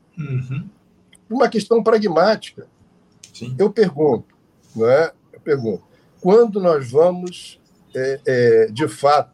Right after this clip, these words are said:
Speaker 2: retornar à nossa origem?
Speaker 1: Hum.
Speaker 2: E aí, quando eu estou falando de retornar à origem, estou me referindo à radicalidade. O que tem vigorado no Brasil é o extremismo.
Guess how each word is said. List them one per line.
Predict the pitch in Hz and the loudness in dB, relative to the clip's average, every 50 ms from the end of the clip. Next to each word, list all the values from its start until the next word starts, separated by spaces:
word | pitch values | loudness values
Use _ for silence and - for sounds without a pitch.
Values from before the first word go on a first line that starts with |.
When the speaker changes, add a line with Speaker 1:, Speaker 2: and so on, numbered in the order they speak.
| _ _ - | _ _ -10
Speaker 2:
retornar | - 180 185 180 - - 170 139 123 113 113 127 147 147 131 101 - _ _ _ _ _ _ _ _ _ _ _ _ _ | -4 -4 -4 -4 -2 0 2 2 2 2 0 0 2 2 0 -2 -6 _ _ _ _ _ _ _ _ _ _ _ _ _
à | - 135 | -4 -2
nossa | 135 127 123 120 113 - 107 | 0 0 0 -2 -2 -4 -8
origem? | 101 92 85 - - - - _ _ _ _ _ _ _ _ _ _ _ _ - | -10 -10 -12 -18 -20 -20 -20 _ _ _ _ _ _ _ _ _ _ _ _ -14
Speaker 1:
Hum. | 113 104 | -12 -6
Speaker 2:
E | - 139 143 | 0 2 2
aí, | 160 175 | 2 2
quando | - 208 180 | 2 0 0
eu | 170 | 0
estou | - - 160 - | 2 2 0 2
falando | - 135 127 123 | 2 2 0 0
de | 113 | 0
retornar | 120 120 - 117 110 113 120 123 | -2 -2 -2 -2 0 2 2 4
à | 120 | 4
origem, | 110 104 117 151 170 170 156 120 101 95 87 - - _ _ _ _ _ _ _ _ _ _ _ _ _ _ | 4 2 2 4 4 4 4 0 -4 -12 -14 -16 -18 _ _ _ _ _ _ _ _ _ _ _ _ _ _
estou | - - - 117 | -14 -8 -6 -2
me | 117 | 0
referindo | 131 127 123 - 117 113 143 151 139 131 | 0 -2 -2 -2 0 2 2 2 4 2
à | 113 | 2
radicalidade. | - - - 147 160 185 247 220 156 180 - - - 160 160 190 196 175 127 101 - - - _ _ _ _ _ _ _ _ _ _ _ - | 0 -2 -2 0 2 2 2 0 -2 -10 -10 -6 -4 -2 -2 -2 -4 -6 -8 -8 -10 -12 -18 _ _ _ _ _ _ _ _ _ _ _ -12
O | - 131 | -10 -8
que | - 156 | -8 -8
tem | 127 - 196 214 220 | -4 0 2 2 4
vigorado | 170 196 202 175 165 151 131 139 147 147 139 123 | 4 2 2 4 4 4 4 4 4 2 0 -2
no | 131 131 | -6 -6
Brasil | 120 117 113 107 113 135 165 180 | -4 -4 -4 -4 -4 -4 -2 -2
é | |
o | 196 | -2
extremismo. | 190 - - - 220 240 180 135 139 143 135 117 - - | -4 -6 -4 -4 -2 -2 -2 -4 -6 -8 -8 -8 -8 -10